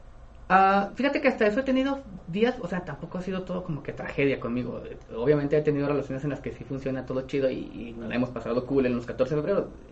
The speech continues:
Igual les deseo eso, o sea, mm, vaya, no se estresen tanto por el día, véanlo como, como un día normal. Y también traten de hacer ese tipo de cosas cutes con su pareja y lindas.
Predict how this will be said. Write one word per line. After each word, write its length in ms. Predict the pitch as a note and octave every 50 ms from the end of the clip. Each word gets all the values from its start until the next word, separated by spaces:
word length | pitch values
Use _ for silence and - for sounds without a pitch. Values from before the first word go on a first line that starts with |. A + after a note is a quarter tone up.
| - - -
Igual 260 | G2 C3+ C#3+ C#3+ D3+ E3
les 100 | F3+ E3+
deseo 240 | E3 - F3+ G3+
eso, 140 | A#3 A#3 A#3
o 40 | G3+
sea, 320 | G#3+ G#3+ - - - - - - - - - - - - - - - - - - - - - - -
mm, 920 | G3+ G3+ G3 F#3+ F#3+ F#3+ F#3+ F#3+ F#3+ F#3 F#3 F#3 F3+ F3+ E3+ - - F3
vaya, 380 | F3 F#3 F#3+ F#3+ E3 C#3 - - - - - - - - -
no 140 | F#3 F#3 G3+ G3+
se 60 | A3+
estresen 380 | G#3+ - G#3+ A3 A3 A3+ G#3+ G#3
tanto 280 | A3 G#3+ G#3+ A3 G#3+
por 120 | - G#3 F#3
el 120 | E3 E3 E3+
día, 260 | G#3 G#3+ A3+ A3+ G#3+
véanlo 340 | F#3 F#3 F#3 F#3+ G3+ G#3 G#3
como, 460 | G3+ F#3+ F#3 E3 C#3+ B2+ - - - - - - - - - - - - - - - -
como 240 | - D3+ C#3+ C#3+ D3
un 160 | D#3 E3+ E3
día 260 | E3+ F#3 F3+ F#3 F#3 F#3
normal. 500 | F3+ D3+ C#3 D3 D#3+ F#3 G#3+ C4 D4 - - - - - - - - - - -
Y 100 | G#3 G#3
también 320 | G#3+ G#3+ G#3+ A3+ A#3 A#3
traten 280 | A#3+ A#3+ A#3 C4+ C4 B3
de 60 | A3
hacer 160 | - G#3 G3+ G#3+
ese 120 | G#3+ A3
tipo 260 | - B3 A3+ - B3
de 120 | A#3 G#3+ G3+
cosas 340 | G3+ G3+ G3+ A3+ A3+ A3+ - - - - - - - - - - - - -
cutes 280 | - A3 A3+ A3 - -
con 140 | - A3 G3
su 100 | A3 -
pareja 440 | - D#3 D3+ F#3+ G3+ G3+ G3+ F#3 F3+
y 40 | F3
lindas. 440 | F#3 G3+ G3 F3+ F3 - - -